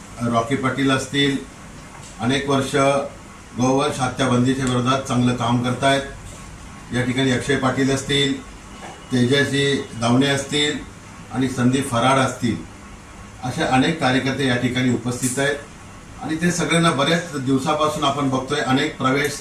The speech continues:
या विक्रांतदादा प्रतिष्ठानमध्ये, अनेक कितीतरी दिवस हे प्रवेश चालू आहे. प्रत्येकाला विक्रांतदादा प्रतिष्ठानशी जोडलं जायचं प्रत्येकाची इच्छा आहे. आपण या माध्यमातून अनेक कामं या ठिकाणी, मग ती युवांची असतील,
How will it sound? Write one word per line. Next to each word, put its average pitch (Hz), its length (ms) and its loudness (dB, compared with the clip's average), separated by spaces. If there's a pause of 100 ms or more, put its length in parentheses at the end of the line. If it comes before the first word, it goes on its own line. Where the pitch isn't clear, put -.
(220)
या 120 120 -2
विक्रांतदादा 135 460 0
प्रतिष्ठानमध्ये, 127 680 -2
अनेक 123 280 0 (400)
कितीतरी 156 400 -2
दिवस 139 260 2
हे 147 80 0
प्रवेश 120 340 -2
चालू 104 200 -2
आहे. 82 100 -8 (560)
प्रत्येकाला 156 580 2
विक्रांतदादा 147 560 0
प्रतिष्ठानशी 135 640 -4
जोडलं 120 360 2
जायचं 127 260 -2
प्रत्येकाची 120 560 -4
इच्छा 104 280 -6
आहे. - 320 -10 (440)
आपण 135 240 0
या 151 120 4
माध्यमातून 147 800 0
अनेक 160 540 0
कामं 143 280 4
या 147 120 4
ठिकाणी, 139 600 -2 (580)
मग 135 120 0
ती 156 480 0
युवांची 135 460 4
असतील, 156 480 4